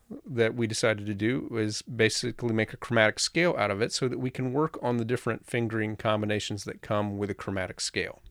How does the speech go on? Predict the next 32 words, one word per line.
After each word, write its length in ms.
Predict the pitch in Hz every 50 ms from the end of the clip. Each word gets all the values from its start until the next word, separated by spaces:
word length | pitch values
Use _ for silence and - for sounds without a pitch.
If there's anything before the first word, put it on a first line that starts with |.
| - - _ _ _ _ _ _ -
Now, 140 | 156 117 107
I 40 |
thought 260 | - - 135 123 123 110
going 240 | 117 110 110 110
into 300 | 123 143 147 - 120 104
it 180 | 101 - - - - - - - - - - -
that 280 | 120 113 104 101 - - - _ _ _ _ _ _
that 260 | - 104 98 - -
could 320 | - - 131 123 117 110
be 320 | 107 117 107 107 107 - -
a 260 | 113 104 104 101 98
situation 800 | - - 117 110 - - 107 104 101 - - - 101 101 98 98
where 360 | 104 104 104 101 101 98 - - - - - - _ _ _ _ _ _
we 440 | 294 247 196 123 110 110 110 110 110
want 380 | 104 104 107 110 110 107 - - _ _ _
to 480 | - - 120 104 107 104 101 98 101 101
come 140 | - - 110
up 140 | 107 98 -
with 100 | 110 101
a 60 | 98
third 260 | - - 135 135 135
exercise 560 | 123 113 - - - 113 - - 117 107 107 101
that 120 | 110 107
combines 500 | - - 107 101 107 123 143 165 156 123
it, 80 | 113 107
but 120 | - -
really, 420 | 127 123 139 160 185 190 160 123
I 40 | 117
think 260 | 110 - 160 160 -
you're 80 | - 123
covering 540 | - - - 139 135 131 117 104 92 90 85
it. 160 | 85 - -